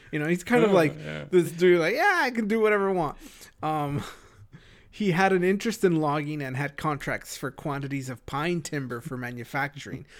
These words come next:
Speaker 1: So he also had a lot of stories of, of the, of logging and lumber, lumber stuff. So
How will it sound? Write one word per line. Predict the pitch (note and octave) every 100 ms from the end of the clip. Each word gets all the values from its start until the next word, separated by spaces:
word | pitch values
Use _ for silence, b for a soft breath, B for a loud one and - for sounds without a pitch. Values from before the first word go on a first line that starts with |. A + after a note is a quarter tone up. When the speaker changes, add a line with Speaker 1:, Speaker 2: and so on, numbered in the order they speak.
| B
Speaker 1:
So | -
he | E3
also | E3+ F#3+ A#3
had | G3+
a | E3+
lot | E3+ E3
of |
stories | D3 - F#3+ F3+ D#3+
of, | D3+ D#3
of | D#3+ D#3 E3
the, | F3 D3+
of | E3 D3+ C#3+ C#3
logging | E3 G#3 E3 C3+
and | C3
lumber, | D#3+ G#3+ D#3+ -
lumber | C#3+ C3 D3 F3+ A3+ D#3+ A2+
stuff. | - G#2+ -
So | E3+ D3+